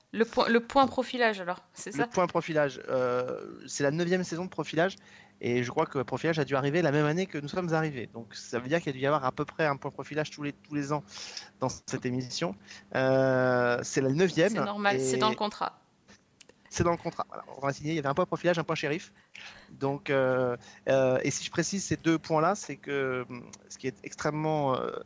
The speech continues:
Speaker 2: euh, intéressant et en même temps inquiétant, c'est que ces deux séries, en tout cas, euh, pour l'une d'entre elles au début, euh, démarrent pas très bien. Euh, moi, j'avoue, j'étais très déçu par le début de la saison de Shérif.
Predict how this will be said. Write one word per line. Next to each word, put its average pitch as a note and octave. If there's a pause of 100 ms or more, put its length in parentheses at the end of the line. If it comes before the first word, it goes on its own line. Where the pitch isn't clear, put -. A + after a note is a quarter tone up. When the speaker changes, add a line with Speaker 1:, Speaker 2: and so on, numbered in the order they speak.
(760)
Speaker 2:
euh, - (1120)
intéressant D#3
et D#3+
en D3+
même C#3+
temps D3
inquiétant, C#3+
c'est C#3
que C#3
ces C3+
deux B2+
séries, C#3+
en C#3+
tout -
cas, C3+ (360)
euh, A#2
pour C3+
l'une C#3+
d'entre D3
elles C3+
au B2+
début, C#3+
euh, A#2 (280)
démarrent D3
pas D#3
très C#3 (160)
bien. G#2 (600)
Euh, A2+
moi, A#2+
j'avoue, B2+
j'étais B2+
très D#3
déçu D3
par C#3
le B2
début C3
de C3+
la B2+
saison C#3
de C#3
Shérif. C#3